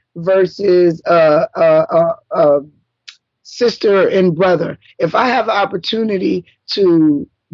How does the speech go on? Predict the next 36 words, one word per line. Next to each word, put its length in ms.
give 280
somebody 540
something 320
like 160
he 120
did 220
for 120
m-, 260
my 120
husband 440
and 80
I 180
in 80
Panama, 480
certain 400
relationships, 840
not 220
to, 200
to 220
diminish 640
any, 560
any 440
relationship 640
at 160
all, 340
but 300
for 160
a 80
husband 500
and 140
wife 340
that 120
have 100
never 480
been 400
separated, 800